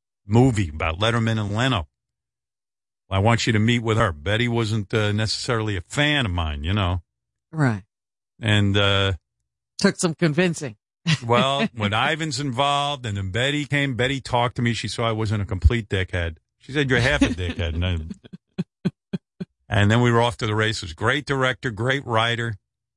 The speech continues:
Speaker 1: great producer. And Ivan had a whole producing team. Guy named Danny Goldberg came in. I mean, it was just, I mean, Ivan orchestrated that movie and got everyone on board.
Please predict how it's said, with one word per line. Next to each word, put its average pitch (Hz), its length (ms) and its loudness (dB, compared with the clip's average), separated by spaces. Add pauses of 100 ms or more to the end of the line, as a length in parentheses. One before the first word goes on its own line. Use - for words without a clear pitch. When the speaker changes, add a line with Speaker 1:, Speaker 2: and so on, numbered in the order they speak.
(280)
Speaker 1:
great 117 240 0
producer. 123 800 4 (1600)
And 101 80 -6
Ivan 120 260 2
had 120 180 2
a 104 60 -2
whole 117 160 0
producing 127 640 0
team. 127 360 -2 (100)
Guy 101 200 0
named 101 240 -2
Danny 113 280 0
Goldberg 135 640 0
came 131 280 0
in. 127 300 -2 (100)
I 131 160 -2
mean, 131 320 -2
it 185 200 0
was 110 300 -4
just, 160 440 0
I 135 140 2
mean, 127 360 -2
Ivan 175 420 -2
orchestrated 143 880 -2
that 135 220 0
movie 143 580 -2 (320)
and 95 160 -2
got 147 200 2
everyone 156 480 0
on 147 180 -2
board. 139 580 -2